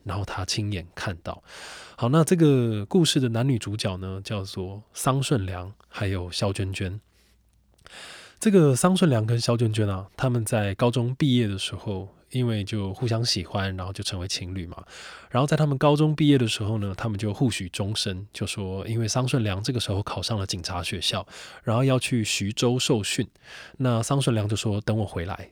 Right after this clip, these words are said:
等我回来之后，我们两个就结婚。”这样。好，但是没有想到呢，战争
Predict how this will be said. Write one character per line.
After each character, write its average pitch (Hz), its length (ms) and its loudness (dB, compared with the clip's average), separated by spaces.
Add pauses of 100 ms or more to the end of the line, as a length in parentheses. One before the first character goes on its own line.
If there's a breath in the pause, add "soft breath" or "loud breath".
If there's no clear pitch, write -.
等 120 120 0
我 120 60 2
回 110 140 -2
来 101 120 0
之 98 120 -4
后， 95 100 -2
我 101 80 -2
们 92 100 -4
两 90 140 -6
个 82 60 -12
就 92 120 -8
结 85 200 -8
婚。” 92 260 -8 (260)
这 - 120 -12
样。 85 100 -12 (720 loud breath)
好， - 320 -4
但 143 140 4
是 147 100 4
没 135 80 6
有 156 80 8
想 120 180 4
到 131 140 6
呢， 110 240 2 (480 loud breath)
战 131 240 4
争 98 340 -2